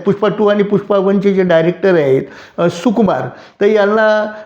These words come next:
त्यांनी विनंती केली होती की त्या महिलेला पंचवीस लाख रुपये आपण मोबदला दिला पाहिजे आणि तिच्या मुलाचंसुद्धा आपण त्या ठिकाणी तिच्या दवाखान्याचा खर्चसुद्धा दिला पाहिजे, असं एक स्टेटमेंट मागच्या वेळेस त्यांचं,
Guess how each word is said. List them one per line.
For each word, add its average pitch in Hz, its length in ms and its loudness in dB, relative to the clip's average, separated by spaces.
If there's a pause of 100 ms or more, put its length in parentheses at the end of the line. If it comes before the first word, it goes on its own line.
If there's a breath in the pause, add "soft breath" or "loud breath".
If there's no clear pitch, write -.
त्यांनी 214 180 2
विनंती 214 340 2
केली 202 240 2
होती 196 240 2
की 233 100 2
त्या 214 160 0
महिलेला 196 380 2
पंचवीस 202 460 0
लाख 175 200 2
रुपये 185 420 2 (320 loud breath)
आपण 202 260 0
मोबदला 190 440 2
दिला 185 280 2
पाहिजे 131 560 -4 (240 loud breath)
आणि 190 280 0
तिच्या 190 200 0
मुलाचंसुद्धा 180 640 0
आपण 175 240 -2
त्या 175 140 0
ठिकाणी 170 360 0
तिच्या 170 240 -2
दवाखान्याचा 160 520 0
खर्चसुद्धा 165 520 -2
दिला 151 220 0
पाहिजे, 151 440 -2 (280 loud breath)
असं 165 220 -2
एक 220 240 0
स्टेटमेंट 202 480 -2
मागच्या 190 320 -2
वेळेस 202 220 2
त्यांचं, 196 360 0